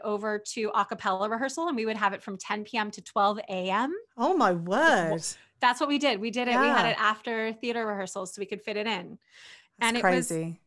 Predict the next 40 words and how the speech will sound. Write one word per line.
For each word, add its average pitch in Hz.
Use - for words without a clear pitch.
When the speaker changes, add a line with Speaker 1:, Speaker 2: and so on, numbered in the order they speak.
Speaker 1:
insane. 302
It -
was 202
Speaker 2:
Yeah. 185
Speaker 1:
absolutely 262
insane. 240
So 226
I 214
was 220
pushing 294
in 247
terms 226
of 175
time. 262
I 240
was 190
literally 208
pushing 196
my 190
voice 220
all 226
day 233
long, 226
every 226
day. 233
The 220
quality 226
of 185
sound 202
that 196
I 185
was 180
producing 240
was 226
pushing, 233
pushing 277
across 214
the 180
board. 170
Speaker 2:
Yeah. 160